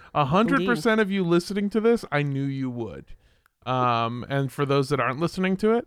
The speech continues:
Speaker 1: pff, called it, dude.
Speaker 2: Called
Speaker 1: Um,
Speaker 2: it.
Speaker 1: but thank you so much for tuning in. Uh, this episode has been so much fun. Uh,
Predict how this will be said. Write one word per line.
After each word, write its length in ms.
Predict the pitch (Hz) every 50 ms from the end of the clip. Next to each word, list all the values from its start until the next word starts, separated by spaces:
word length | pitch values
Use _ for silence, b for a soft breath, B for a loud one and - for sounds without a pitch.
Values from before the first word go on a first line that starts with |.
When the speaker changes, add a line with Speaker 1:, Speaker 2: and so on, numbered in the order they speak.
| - -
Speaker 1:
pff, 280 | - - - - - - _ _ _ - _ - 120 - _
called 320 | - 120 117 143 151 - 117
it, 140 | 110 - -
dude. 220 | 123 120 139 156 b b b b b b b b b b -
Speaker 2:
Called 540 | 135 147 151 143 135 131 127 123 120 113 - -
Speaker 1:
Um, 80 | 110 -
Speaker 2:
it. 60 | - _ _ _ _ _ _ _ -
Speaker 1:
but 280 | 147 143 139 135 135
thank 240 | - 170 170 156 -
you 120 | 185 170 147
so 180 | - - 143
much 220 | 131 123 123 117 -
for 160 | - 120 113
tuning 340 | - - 117 113 110 110 113
in. 360 | 110 110 107 107 110 104 - -
Uh, 380 | 110 107 104 104 101 101 101 -
this 200 | - 123 - -
episode 340 | 120 - 120 - - 123 113
has 120 | 113 107 -
been 180 | - 110 107
so 160 | - - 113
much 240 | 107 107 101 - -
fun. 440 | - - 107 104 101 101 104 101 - - -
Uh, 680 | 113 113 107 107 104 101 98 98 98 92 82 80 55